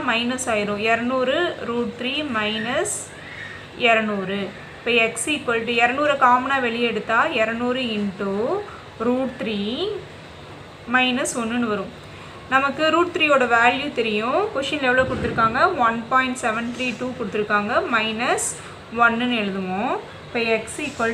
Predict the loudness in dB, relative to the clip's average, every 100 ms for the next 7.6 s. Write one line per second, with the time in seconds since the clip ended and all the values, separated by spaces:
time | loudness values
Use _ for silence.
0 | -2 0 2 2 0 0 0 -2 -2 -2
1 | -2 0 2 2 0 -8 -16 -16 -16 -2
2 | 4 4 4 4 6 4 4 6 6 4
3 | 0 0 -2 -2 0 0 2 0 0 0
4 | 2 2 2 -2 0 2 2 -2 -12 -6
5 | -2 2 2 6 8 8 6 0 -10 -16
6 | -14 -4 2 2 2 0 -2 -2 -4 -4
7 | -2 -4 -4 -4 -2